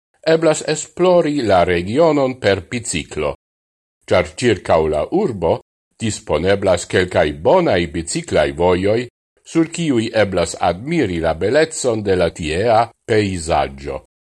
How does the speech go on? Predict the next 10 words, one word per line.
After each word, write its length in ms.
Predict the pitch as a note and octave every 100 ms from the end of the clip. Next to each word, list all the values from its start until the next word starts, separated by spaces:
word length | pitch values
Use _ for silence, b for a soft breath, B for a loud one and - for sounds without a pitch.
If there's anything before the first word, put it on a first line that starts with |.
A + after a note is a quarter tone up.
| _ _ _ _ _ _ _ _
Biciklantoj 840 | B2 A#2+ G2 - C#3 D3+ D3+ E2 E2 G#2 B2+
ekzemple 500 | G#2+ G2+ G2 A#2 A2
haltu 420 | D3+ F3 E3 C#3
en 160 | G#2+ G#2
la 140 | F#2+ -
urbo 440 | D3+ C#3 A2+ G2+
Ĉazma, 720 | - - D3+ A2 E2+ D2 F#2 - _ _ _ -
en 160 | F2
distanco 580 | F2 F2 - A2 A#2 A2+
de 160 | F#2+